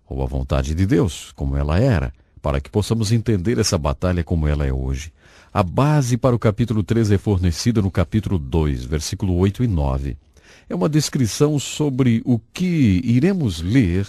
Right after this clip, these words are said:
no capítulo três. O Senhor Deus plantou um jardim no leste do Éden, e lá ele colocou o homem que tinha acabado de ser criado. E o Senhor Deus fez crescer belas árvores frutíferas para que o homem pudesse se alimentar.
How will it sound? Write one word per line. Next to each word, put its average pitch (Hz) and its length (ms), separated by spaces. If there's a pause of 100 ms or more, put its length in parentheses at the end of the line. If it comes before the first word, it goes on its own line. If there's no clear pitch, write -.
(160)
no 117 140
capítulo 87 420
três. - 540 (480)
O 202 80
Senhor 180 340
Deus 139 240
plantou 135 340
um 131 80
jardim 80 800 (280)
no 98 120
leste 98 380
do 71 180
Éden, 69 360
e 101 60
lá 85 220
ele 120 140
colocou 95 480
o 67 120
homem 67 360
que - 160
tinha 110 260
acabado 98 600
de 98 80
ser 98 180
criado. 69 500 (340)
E 190 100
o 185 40
Senhor 156 360
Deus 123 240
fez 127 200
crescer 113 400
belas 87 460
árvores 90 460
frutíferas 139 680
para 139 220
que - 100
o 139 40
homem 165 200
pudesse 131 360
se - 80
alimentar. 131 520